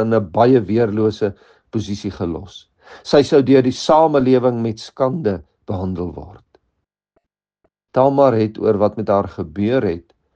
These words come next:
getreur. Sy het as op haar kop gegooi. Sy het die moue van haar rok geskeur. Jong dogters van 'n koning het destyds lang rokke met spesiale moue gedra om te wys dat hulle nog nie mans gehad het nie.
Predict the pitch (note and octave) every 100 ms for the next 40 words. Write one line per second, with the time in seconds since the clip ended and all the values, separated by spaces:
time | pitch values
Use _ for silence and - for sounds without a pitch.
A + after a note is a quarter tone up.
0 | _ _ - C3+ - G#2+ G2 E2+ D#2 D2+
1 | _ _ _ _ _ _ _ - A#2 A2
2 | - C#3 D3 C3 C3 B2 - C#3+ - G#2+
3 | - - F2 G#2 - _ _ _ - -
4 | - C#3 B2 B2 A2 C3 D3 - C3+ B2
5 | G#2 G2 A2+ - B2+ - - - G2 E2
6 | - _ _ _ A#2+ C3+ C#3+ B2 C3 B2
7 | - C3 C3 - A2+ A2 A2 B2 C3 D3
8 | D#3+ - _ _ A2+ A2 B2 C3 - C3
9 | - G#2 C#3+ C3 B2+ B2+ C#3 B2+ - B2
10 | A2+ G2+ A2+ D3 B2 G2+ A#2+ E3 D3+ B2
11 | G#2 A2 G#2 G#2 G#2 - G2+ B2+ - _
12 | _ - G#2+ A#2+ A#2 A#2+ - D3+ G#2+ A#2
13 | D#3 - - F2+ F2 - D#2+ - F#2+